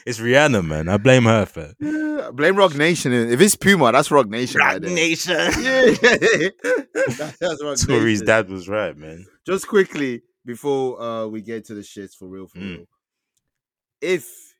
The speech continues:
Speaker 2: you get a letter,
Speaker 1: Oh.
Speaker 2: you know, Russia,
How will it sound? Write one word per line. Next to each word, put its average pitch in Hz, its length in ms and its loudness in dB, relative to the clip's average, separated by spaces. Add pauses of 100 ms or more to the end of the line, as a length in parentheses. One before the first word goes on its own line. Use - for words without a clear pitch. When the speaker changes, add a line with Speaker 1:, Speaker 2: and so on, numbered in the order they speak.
Speaker 2:
you 104 140 -16
get 113 400 -14
a 104 180 -16
letter, 101 260 -14
Speaker 1:
Oh. 85 160 -20 (880)
Speaker 2:
you 98 120 -20
know, 87 300 -20 (560)
Russia, 95 680 -8